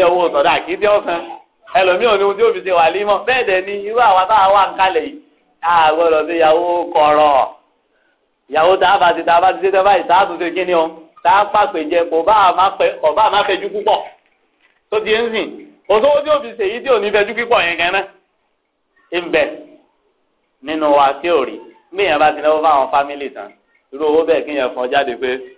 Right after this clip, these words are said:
"Ah, sáàtì mo fẹ́ kẹ, kẹ bá ń fi mú fílẹ̀ ń pa àwọn àpọ́n." Tó ṣe kó ti rẹ́dì ni o, tó ti ní ìyàwó báyìí,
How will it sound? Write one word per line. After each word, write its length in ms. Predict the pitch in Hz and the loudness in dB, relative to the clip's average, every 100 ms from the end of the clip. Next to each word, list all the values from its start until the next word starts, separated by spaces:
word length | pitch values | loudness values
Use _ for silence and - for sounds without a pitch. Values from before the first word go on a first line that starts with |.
| _ _ _ | _ _ _
"Ah, 240 | 131 127 113 - - | -2 -2 -2 -10 -8
sáàtì 240 | 160 165 131 | -2 -2 -2
mo 80 | 135 | -4
fẹ́ 180 | 147 143 | -4 -2
kẹ, 80 | 135 135 | -4 -4
kẹ 200 | 135 135 | -8 -10
bá 140 | 139 143 | -2 -2
ń 140 | 135 | -2
fi 80 | 143 | -8
mú 120 | 147 | -10
fílẹ̀ 260 | 156 160 147 | -6 -4 -4
ń 80 | 120 | 0
pa 60 | 123 | 0
àwọn 180 | 117 117 | 2 0
àpọ́n." 300 | 110 117 131 - - _ _ _ _ _ _ | 0 -6 -10 -12 -20 _ _ _ _ _ _
Tó 60 | 165 | -12
ṣe 100 | 160 | -8
kó 160 | 156 180 | -4 -4
ti 120 | 170 | 0
rẹ́dì 360 | 175 196 170 165 | 2 2 0 -6
ni 160 | 147 | -4
o, 100 | 143 131 - - _ _ _ _ _ _ | -2 -4 -8 -20 _ _ _ _ _ _
tó 60 | 139 | -18
ti 140 | - | -14
ní 140 | 135 160 156 | -10 -8 -8
ìyàwó 360 | 117 117 117 | -6 -6 -2
báyìí, 240 | 139 139 | 0 0